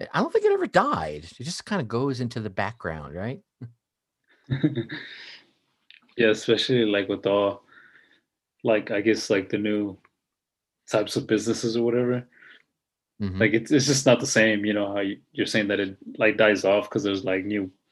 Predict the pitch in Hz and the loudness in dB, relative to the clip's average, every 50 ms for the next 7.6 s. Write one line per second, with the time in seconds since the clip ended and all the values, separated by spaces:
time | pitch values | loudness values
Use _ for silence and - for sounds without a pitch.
0 | _ _ _ _ _ _ _ _ _ _ - 123 110 101 - 110 101 90 - - | _ _ _ _ _ _ _ _ _ _ 2 2 2 2 2 0 0 0 -4 -4
1 | - 98 98 104 117 127 135 - 123 110 107 107 107 107 104 101 113 107 104 101 | -2 -2 2 4 4 4 4 4 2 2 2 2 2 2 2 2 4 4 4 4
2 | 101 95 95 101 - _ _ _ - - 113 104 101 95 92 92 104 101 92 - | 2 0 -4 -8 -10 _ _ _ -2 0 0 2 2 0 0 0 0 -2 -2 -2
3 | - 101 - - - 113 104 98 98 95 95 101 98 95 95 95 90 - - - | -4 -6 -8 -4 -4 -4 -2 -2 -4 -4 -4 -4 -4 -4 -4 -4 -6 -8 -10 -6
4 | - 113 98 95 - 69 - - 113 107 - - - - 60 60 62 64 64 64 | -4 -4 -4 -4 -8 -8 -6 -6 -6 -6 -6 -10 -8 -8 -8 -6 -6 -6 -8 -8
5 | 131 - _ - - - - - - - - - - - - _ _ _ - - | -10 -12 _ -20 -20 -20 -20 -20 -20 -20 -20 -20 -20 -20 -20 _ _ _ -10 -6
6 | - 110 107 101 92 - - _ - 113 98 92 92 82 85 - - 101 98 - | -2 0 0 0 0 -4 -10 _ -10 -10 -6 -4 -4 -4 -4 -6 -8 -10 -10 -12
7 | - - 127 180 196 117 - - - - 151 | -16 -8 -2 -2 0 0 0 -2 -2 -4 -12